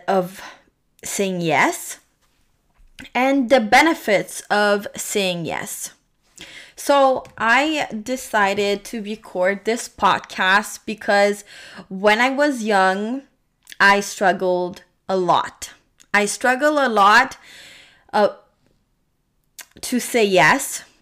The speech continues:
I always said, "No, I, I know enough. No, it's okay. Like, I don't need your advice. Um, no, I don't feel confident enough to start this.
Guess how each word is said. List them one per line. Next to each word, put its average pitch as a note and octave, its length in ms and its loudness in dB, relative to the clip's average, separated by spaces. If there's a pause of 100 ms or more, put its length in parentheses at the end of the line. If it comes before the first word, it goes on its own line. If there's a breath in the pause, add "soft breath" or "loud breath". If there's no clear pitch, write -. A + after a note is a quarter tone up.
(140)
I F#3 500 4
always A#3+ 540 -2
said, A3 440 0
"No, G3+ 600 -2 (420)
I, G#3 400 2
I G#3 140 0
know G3+ 240 0
enough. F3 480 -2 (180)
No, G#3+ 400 0
it's G#3 180 -6
okay. A3+ 440 0
Like, F3+ 240 2 (460 loud breath)
I A3 160 4
don't A#3 180 2
need A3 180 -2
your G#3 120 4
advice. F#3 840 2 (460 loud breath)
Um, F3+ 560 2
no, A#3 440 4
I G#3+ 140 4
don't A#3+ 240 0
feel A3 840 2 (420)
confident A3 680 2
enough G3 460 2
to A3 100 -10
start F#3 480 0
this. D#3+ 480 -10